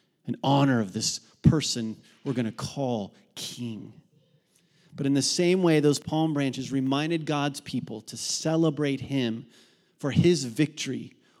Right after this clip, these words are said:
over Egypt and setting them free from sin. The bread and cup remind us of the victory Jesus has given you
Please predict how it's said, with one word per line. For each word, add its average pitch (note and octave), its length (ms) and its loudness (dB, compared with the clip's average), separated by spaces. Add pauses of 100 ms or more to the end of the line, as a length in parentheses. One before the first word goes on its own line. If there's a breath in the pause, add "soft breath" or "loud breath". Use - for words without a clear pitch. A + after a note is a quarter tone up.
over B2 320 0
Egypt B2 420 -6
and A#2 140 -6
setting C3+ 320 0
them B2 100 -2
free B2 240 -8
from A2+ 240 -8
sin. - 460 -12 (840)
The C#3+ 60 -6
bread C#3+ 280 0
and D3+ 120 2
cup C#3+ 280 -2
remind B2+ 360 -2
us B2+ 160 -4
of A#2+ 60 -8
the A#2 80 -8
victory B2+ 460 -6
Jesus A#2+ 420 -6
has G#2+ 140 -14
given G2+ 320 -8
you A2+ 400 -2